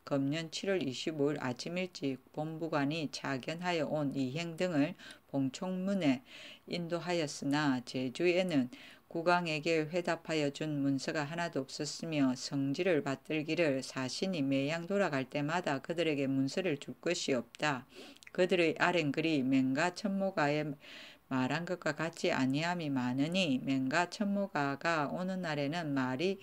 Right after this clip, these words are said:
스스로 있을 것이다 하였습니다. 당시에 이행 등이 성질을 면전에서 들었고 본부에서도 앞서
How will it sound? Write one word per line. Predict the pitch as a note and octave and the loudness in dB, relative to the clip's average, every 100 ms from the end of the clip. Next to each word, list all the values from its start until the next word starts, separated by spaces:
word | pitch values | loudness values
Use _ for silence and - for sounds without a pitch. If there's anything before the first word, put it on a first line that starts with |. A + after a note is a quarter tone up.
| - - - - | -12 -18 -18 -12
스스로 | - D#3 - D#3 C3 | -8 -6 0 2 2
있을 | B2+ D#3+ - | 2 -2 -4
것이다 | F3+ - - D3+ | -6 -4 -2 -2
하였습니다. | D#3+ D3 C#3+ - C3 B2+ A#2 | 0 -2 -2 -2 0 0 -4
당시에 | - C#3+ C#3 - G3 | -2 -2 -2 2 2
이행 | D3 C3+ C#3 E3+ | 2 2 0 0
등이 | F3+ F#3+ D3+ | -2 -2 -2
성질을 | - C#3 C#3 F#3 F#3 C#3+ | -2 -2 0 2 4 4
면전에서 | C3 C3 C3 F3 F#3+ - | 4 2 0 0 0 -2
들었고 | C#3+ F3+ D#3 - F3 D#3+ C3 | 0 0 0 0 2 4 2
본부에서도 | - F3 F#3+ G3 E3 - - D#3+ C#3+ | 0 -2 2 2 2 -2 0 2 4
앞서 | C#3+ D3 - F#3 E3 | 2 -2 -2 2 2